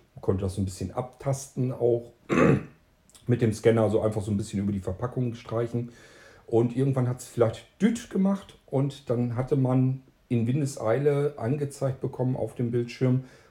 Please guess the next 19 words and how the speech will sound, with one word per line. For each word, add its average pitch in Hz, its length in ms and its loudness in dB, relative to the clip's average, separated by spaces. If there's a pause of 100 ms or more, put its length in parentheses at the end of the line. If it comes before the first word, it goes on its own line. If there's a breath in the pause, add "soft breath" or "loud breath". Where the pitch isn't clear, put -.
um 113 200 0
was 117 160 -2
für 117 140 -2
ein 110 140 -2
Produkt 113 420 -4
es 113 120 -8
sich - 280 -8
handelt, 110 380 2
was 90 160 -4
man 95 120 0
da 92 80 0
gerade 92 340 -4
in 95 220 -2
der, 92 380 -2 (120)
äh, 92 260 -2
in 101 100 -6
den 95 160 -2
Fingern 90 400 -6
hatte. 92 280 -10